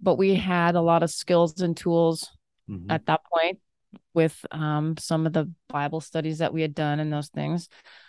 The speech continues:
Speaker 1: Um, we also, being doctors, we, and we had a lot of training in psychiatry and psychology. So we, we get that and we know how to kind of unpack our baggage a little bit better than most people.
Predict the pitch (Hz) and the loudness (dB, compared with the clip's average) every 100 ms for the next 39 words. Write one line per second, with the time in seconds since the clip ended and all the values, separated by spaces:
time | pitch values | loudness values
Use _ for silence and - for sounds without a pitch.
0 | - 160 160 147 180 175 170 - 180 156 | -4 0 0 0 2 6 4 4 2 0
1 | - 247 269 185 151 160 175 165 - - | 2 2 2 4 2 2 -2 -4 -6 -20
2 | _ 185 185 175 180 165 160 156 - 165 | _ 0 2 4 4 4 4 2 -2 0
3 | 160 160 143 151 147 _ _ - 147 151 | 2 2 0 -2 -4 _ _ -8 -4 -4
4 | 147 165 143 151 160 147 143 147 151 147 | -6 -4 -4 -2 -2 -2 -2 -4 -2 -4
5 | 147 156 - 180 180 180 185 185 - _ | -2 -4 2 4 6 6 6 2 -2 _
6 | _ _ _ _ - 180 160 - 185 190 | _ _ _ _ -16 -12 -8 -2 0 0
7 | 170 185 190 185 170 - 170 170 170 170 | 2 2 4 4 6 6 4 4 4 2
8 | 160 160 156 - 160 - 156 147 151 151 | 0 2 0 0 -2 0 -2 2 2 2
9 | - 147 139 147 160 165 160 156 151 160 | 0 0 2 2 2 4 4 4 2 2
10 | 156 156 156 156 151 147 - 143 - 117 | 2 4 4 2 0 0 -2 -6 -2 -6
11 | - | -6